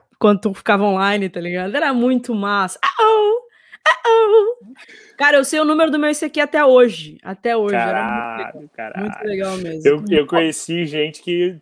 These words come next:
Speaker 2: tava no Mirk antigamente, assim,
Speaker 1: Mirk,
Speaker 2: no final dos
Speaker 1: claro.
Speaker 2: anos noventa, eu acho, e começo dos anos dois mil.
Speaker 1: Eu
Speaker 2: Mas
Speaker 1: tinha
Speaker 2: eu
Speaker 1: uma
Speaker 2: fui ter
Speaker 1: sainha no Mirk.
Speaker 2: internet, eu fui ter internet tarde, eu fui ter
Speaker 1: Winx!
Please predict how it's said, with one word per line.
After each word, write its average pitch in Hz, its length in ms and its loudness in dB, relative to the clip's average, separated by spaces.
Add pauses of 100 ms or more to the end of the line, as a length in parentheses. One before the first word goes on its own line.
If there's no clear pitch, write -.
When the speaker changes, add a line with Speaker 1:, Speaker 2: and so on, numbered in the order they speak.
Speaker 2:
tava 156 240 -2
no 208 100 -8
Mirk 196 640 -6
antigamente, 127 680 -10
assim, 240 160 -6
Speaker 1:
Mirk, 226 360 6
Speaker 2:
no 220 80 8
final 139 220 2
dos 143 60 -8
Speaker 1:
claro. 165 200 0
Speaker 2:
anos 208 180 -8
noventa, 143 760 -8
eu 113 100 -8
acho, 120 400 -10 (180)
e 127 140 -18
começo 123 400 -14
dos 127 100 -18
anos 127 140 -16
dois 131 240 -6
mil. 123 280 -10 (720)
Speaker 1:
Eu 196 100 -10
Speaker 2:
Mas 143 180 -2
Speaker 1:
tinha 220 60 0
Speaker 2:
eu 214 40 0
Speaker 1:
uma 202 60 -2
Speaker 2:
fui 190 120 -2
ter 180 180 0
Speaker 1:
sainha 175 360 -4
no 180 140 -8
Mirk. 180 100 -4 (100)
Speaker 2:
internet, 147 720 -8
eu 147 100 -8
fui 139 140 -12
ter 147 160 -8
internet 143 540 -10
tarde, 127 480 -4
eu 113 120 -12
fui 123 220 -14
ter 127 380 -8
Speaker 1:
Winx! 403 1200 0